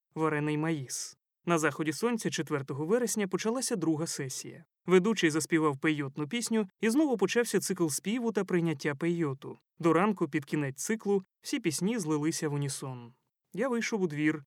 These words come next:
жінок цього разу було менше. Хтось дав мені води, але я цього не помітив. Я знову зжував вісім бутонів і знову безрезультатно. Напевно, йшло вже до закінчення сесії, коли спів став значно швидшим,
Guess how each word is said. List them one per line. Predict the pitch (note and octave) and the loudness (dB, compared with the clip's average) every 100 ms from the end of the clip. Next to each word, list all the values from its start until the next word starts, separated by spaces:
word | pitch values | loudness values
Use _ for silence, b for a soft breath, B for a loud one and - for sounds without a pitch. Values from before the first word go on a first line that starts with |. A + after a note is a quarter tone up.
| _ | _
жінок | D3+ E3 F3+ A3 | 0 2 2 0
цього | E3+ D3+ | 0 0
разу | D3 E3+ D#3+ | 0 0 -2
було | D3 D3+ | -2 -2
менше. | C#3+ C3 - - - _ _ | -2 -6 -8 -12 -16 _ _
Хтось | - F#3+ D#3+ | 0 4 4
дав | E3+ D#3 | 4 4
мені | D#3+ D#3+ | 4 4
води, | E3 D#3 A3+ | 2 2 2
але | D#3 D3 D3+ | 2 2 0
я | F#3 | 0
цього | E3+ D3+ | 0 0
не | D#3+ | -2
помітив. | C#3 C3+ B2+ C3 B2 - _ | -4 -6 -6 -10 -14 -16 _
Я | G#3+ A3+ | 4 4
знову | B3+ A3 D#3 | 6 2 2
зжував | C#3 F3+ D3+ C#3+ | 4 4 4 2
вісім | D#3+ D#3 C#3+ | -4 -4 -4
бутонів | D#3+ C4 B3+ A3 F#3 _ | -2 0 2 2 0 _
і | G#3 | -4
знову | E3+ E3 G#3+ E3+ | 0 2 2 2
безрезультатно. | D3 C#3+ C#3 C3+ C3 C3 B2 - - _ _ _ | 0 -2 -4 -4 -6 -10 -10 -16 -20 _ _ _
Напевно, | A3 G#3+ A3 G#3 | 2 4 4 4
йшло | F#3+ G#3+ | 2 2
вже | F#3 F#3+ | 2 2
до | F#3+ | 4
закінчення | F#3+ A3+ F#3 D#3+ D#3 | 2 2 0 0 -2
сесії, | - A#3 A3 D#3 C#3+ | 0 0 0 0 0
коли | D#3+ E3 | 2 2
спів | - G3+ | 2 -4
став | F#3 G3+ E3 | -2 -2 0
значно | F3 F3 G3+ | 0 0 -2
швидшим, | G3 A3+ B3+ - D3 B2+ | -2 -2 -2 -2 -6 -8